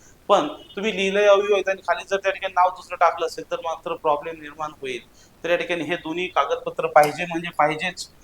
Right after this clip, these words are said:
आणि ज्यांना वाटत असेल की "सर, गरज नाही", तर त्यांनी काढू नका, काही प्रॉब्लेम नाही. पण माझा सल्ला आहे की दोन्ही काढून ठेवा. तुम्हाला उद्या जॉईनिंग झाल्यानंतर सुद्धा हे दोन्ही डॉक्युमेंट्स लागतात. तसंच तुम्ही त्या ठिकाणी फॉर्ममध्ये काही चूक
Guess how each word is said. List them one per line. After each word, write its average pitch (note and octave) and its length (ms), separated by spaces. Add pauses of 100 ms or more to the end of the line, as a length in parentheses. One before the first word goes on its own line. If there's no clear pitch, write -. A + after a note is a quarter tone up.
(200)
आणि E3 160
ज्यांना E3 300
वाटत E3 280
असेल E3+ 200 (100)
की E3+ 100
"सर, E3+ 220
गरज D#3 380
नाही", C#3+ 220 (720)
तर F3 60
त्यांनी E3+ 260
काढू D#3 320
नका, D3+ 260
काही D3 200
प्रॉब्लेम D3+ 440
नाही. C3 120
पण E3 180
माझा C#3+ 280
सल्ला D3 300
आहे C3 180
की D3+ 60
दोन्ही D3 240
काढून C#3+ 300
ठेवा. D3+ 260 (440)
तुम्हाला D#3+ 320
उद्या D#3+ 280
जॉईनिंग D#3+ 440
झाल्यानंतर D3+ 480
सुद्धा - 260
हे D#3+ 80
दोन्ही D3+ 240
डॉक्युमेंट्स D3 480
लागतात. D3 320 (440)
तसंच F#3 420 (380)
तुम्ही A#3 200
त्या A#3+ 100
ठिकाणी A#3+ 280
फॉर्ममध्ये A3 500
काही A#3+ 120
चूक G3+ 220